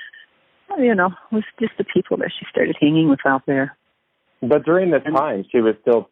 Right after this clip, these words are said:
Speaker 2: calling you regularly, right?
Speaker 1: Oh, yeah. Yep. Um, actually, she'd call me when I wasn't feeling good. We were that connected. I knew when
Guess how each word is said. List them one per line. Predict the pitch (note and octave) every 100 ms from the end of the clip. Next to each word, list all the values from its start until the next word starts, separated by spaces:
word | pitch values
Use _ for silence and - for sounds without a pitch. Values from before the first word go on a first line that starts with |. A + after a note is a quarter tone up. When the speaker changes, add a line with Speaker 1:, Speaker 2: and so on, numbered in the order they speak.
| _
Speaker 2:
calling | - G#2+ A#2 C#3 F#2+
you | E2 D#2+
regularly, | F#2+ C#3 F2+ C#2 C#2+ -
right? | - -
Speaker 1:
Oh, | A4+ C5 F4+
yeah. | A#3+ G#3 G3+ E4+ C3 - _ -
Yep. | F3 G#4+ - _ _ - - - - - _
Um, | D#3+ D3 C#3+
actually, | E3+ F3+ - G#3 G#3+ G3+ G3+ G3 -
she'd | G3+ -
call | - G3
me | A3+
when | G#3+ F3+
I | E3+
wasn't | F#3 - -
feeling | A#3 G3+ B2
good. | B2 C#3 - _ - - -
We |
were | G3+ F#3
that | F3 -
connected. | - D#3+ D#3 - C#3 C3+
I | C#3+
knew | D#3 E3+
when | D#3+